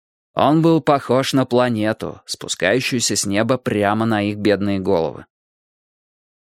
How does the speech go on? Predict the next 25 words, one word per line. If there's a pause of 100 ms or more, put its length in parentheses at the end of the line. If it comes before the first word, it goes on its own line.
(200)
Мэри
в
тот
же
миг
узнала
собственный
дирижабль, (420)
и
он
шёл
слишком
быстро
и
слишком
низко. (640)
Сначала
в
воздушное
пространство
мёртвого
пятна
вдвинулся
нос
судна,